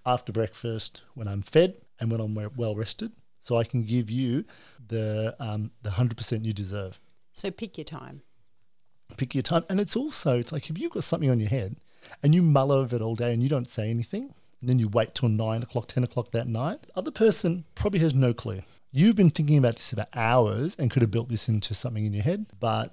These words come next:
Speaker 1: the other person is not ready for it, and then all of a sudden it's like, "What? What? I didn't, what's, what are you talking about?"
Speaker 2: Mm.
Speaker 1: "Oh, we need to talk about this thing." "Really, do we? I didn't know that."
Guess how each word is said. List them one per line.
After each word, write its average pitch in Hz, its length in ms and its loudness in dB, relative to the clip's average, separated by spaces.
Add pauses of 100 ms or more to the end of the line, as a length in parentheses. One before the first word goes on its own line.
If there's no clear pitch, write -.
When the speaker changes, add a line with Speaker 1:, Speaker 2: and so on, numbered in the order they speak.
(160)
Speaker 1:
the 127 100 0
other 120 100 2
person 120 340 2
is 104 120 0
not 120 220 2
ready 113 160 -4
for 156 200 2
it, 170 40 0
and 123 100 0
then 113 60 -6
all 113 120 -6
of 110 60 -8
a - 20 -14
sudden 107 200 -6
it's - 180 -14
like, 98 180 -12 (220)
"What? 113 380 0
What? 160 200 -4 (140)
I 117 100 -2
didn't, 117 280 0
what's, 127 220 -4
what 135 140 -2
are 127 40 0
you 123 60 -2
talking 117 280 -2
about?" 95 320 -6 (280)
Speaker 2:
Mm. - 180 -20
Speaker 1:
"Oh, 127 60 2
we 131 80 6
need 131 120 4
to - 20 -8
talk 131 160 2
about 117 180 -2
this 107 120 -12
thing." 110 220 -4 (440)
"Really, 139 300 -2
do 123 200 -4
we? 180 100 -4
I 117 40 -2
didn't 113 180 -6
know 110 160 -4
that." 95 240 -10